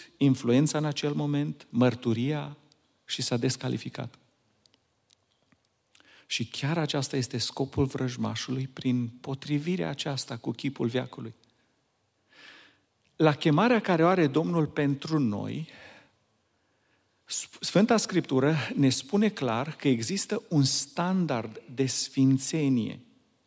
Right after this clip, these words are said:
Există un standard de pregătire pe care îl așteaptă Domnul de la fiecare din noi.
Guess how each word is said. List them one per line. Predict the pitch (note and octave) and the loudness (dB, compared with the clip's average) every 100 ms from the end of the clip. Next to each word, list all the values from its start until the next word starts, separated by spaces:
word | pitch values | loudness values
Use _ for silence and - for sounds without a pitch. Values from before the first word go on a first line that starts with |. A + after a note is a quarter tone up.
| _ _ - - | _ _ -20 -20
Există | _ C#3 A#2+ A3 - | _ -4 -2 -4 -2
un | A3 D#3+ | 0 0
standard | - - F#3+ G#3 G#3+ G3 D#3+ | 0 -2 0 2 4 2 2
de | C#3+ | 0
pregătire | C#3 D3 C3+ C#3 C3+ - A3 G3 | 0 0 2 2 -2 -2 0 0
pe | - | 0
care | C#3 D3 C3+ | -2 -2 0
îl | C3+ | 0
așteaptă | B2 - - G3+ - F3+ | -2 -4 -2 -4 -4 -4
Domnul | C#3 C#3+ F#3 F3 D#3+ | -2 0 0 2 0
de | C#3+ | -2
la | C#3 C3 | -2 -4
fiecare | - - E3+ C3+ - D3 C#3 B2+ | -6 -4 -4 -4 -2 -2 0 -2
din | A2+ B2+ A#2+ A#2+ | 0 -2 0 0
noi. | A#2 A2+ G#2+ | -2 -6 -10